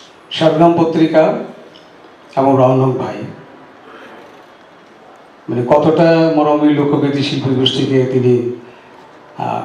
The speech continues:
বিভিন্নভাবে যখন যেখানে, আমরা যখন যেখানে ডেকেছি,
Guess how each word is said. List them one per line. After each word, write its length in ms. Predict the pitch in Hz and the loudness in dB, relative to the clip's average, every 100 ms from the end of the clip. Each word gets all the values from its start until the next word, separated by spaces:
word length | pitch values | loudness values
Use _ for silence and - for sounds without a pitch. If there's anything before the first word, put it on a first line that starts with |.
| - 139 | -12 -8
বিভিন্নভাবে 600 | 160 170 185 175 135 120 123 190 | -4 0 2 2 0 -2 0 0
যখন 240 | 190 190 160 | 2 0 0
যেখানে, 540 | 156 156 - - 156 139 | 0 -2 -6 -2 0 0
আমরা 240 | 117 - 107 | -2 -4 -6
যখন 440 | 135 135 135 147 143 | -4 -4 -2 -2 -2
যেখানে 360 | 131 131 139 147 135 | -4 -4 -6 -6 -4
ডেকেছি, 380 | 127 131 160 | -6 -6 -6